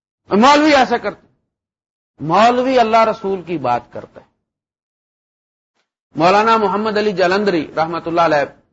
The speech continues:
جو موجودہ جنرل سیکرٹری ہیں ہمارے ختم نبوت کے، ان کے والد صاحب تھے کہ عزیز الرحمان جلندری صاحب، وہ کہا کرتے تھے، "دیکھو، مولوی جو کرے وہ کبھی نہ کرنا، اس لیے کہ وہ انسان کا عمل ہے، اس میں خطا بھی ہو سکتی ہے، مولوی اسوا نہیں ہے۔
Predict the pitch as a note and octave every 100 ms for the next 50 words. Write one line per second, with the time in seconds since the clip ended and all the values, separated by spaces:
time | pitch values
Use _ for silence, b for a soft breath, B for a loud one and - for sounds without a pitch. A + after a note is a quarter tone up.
0 | _ C3 C#3 C#3+ C#3 D#3+ F3 D#3 D#3 D#3+
1 | D#3+ - E3 D#3+ D3 C#3 C#3+ C3 D#3 D#3
2 | C#3+ D3 C#3+ - G#2+ _ _ _ _ _
3 | _ _ D3 C#3+ D3+ C#3+ D#3 E3 E3 G3+
4 | A2+ G2+ _ _ _ - C3 B2+ C#3 C3+
5 | C3 A#2+ B2+ B2+ B2 A2+ G2+ _ _ _
6 | _ - F3 F3+ F#3 F#3+ F#3+ F#3 G3+ F#3+
7 | G3+ - - - D#3+ D#3+ F#3 F3 - _
8 | _ _ C3 C#3+ D#3+ F#3 G#3 G3+ G#3+ A#3
9 | F3 C3+ E3+ F#3 G#3 G3+ - _ _ _
10 | _ _ _ - G#3+ B3 B3+ A3+ - E3+
11 | E3+ D3+ A#2+ G#2 G2 _ _ _ _ _
12 | _ _ _ F3 G3 A#3+ G#3 G#3 F#3+ E3
13 | - E3 F#3 E3 C#3 C#3+ B2+ A#2+ - _
14 | - G3 G3 F3+ C#3+ C3+ B2+ C#3+ C3+ C#3+
15 | E3 G3+ F3+ F3+ G3 G3+ F#3+ B2+